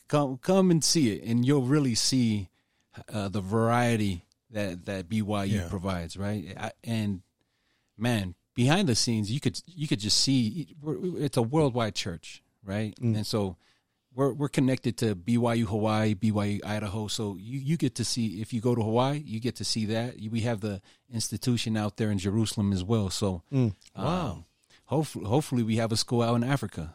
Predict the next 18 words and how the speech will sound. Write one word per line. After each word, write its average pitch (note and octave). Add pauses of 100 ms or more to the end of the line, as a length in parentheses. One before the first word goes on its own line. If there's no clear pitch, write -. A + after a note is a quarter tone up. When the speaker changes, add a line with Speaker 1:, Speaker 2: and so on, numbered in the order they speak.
(100)
Speaker 1:
you B2+
know, G#2+
speak A2+
that A#2+
into G#2
existence. F2+
Speaker 3:
Yeah. C3
Speaker 1:
And G2+
so, G2+
you A2
know, G#2
hopefully B2
we G#2+
have G#2
some F#2+
schools G#2
in E2+
some G2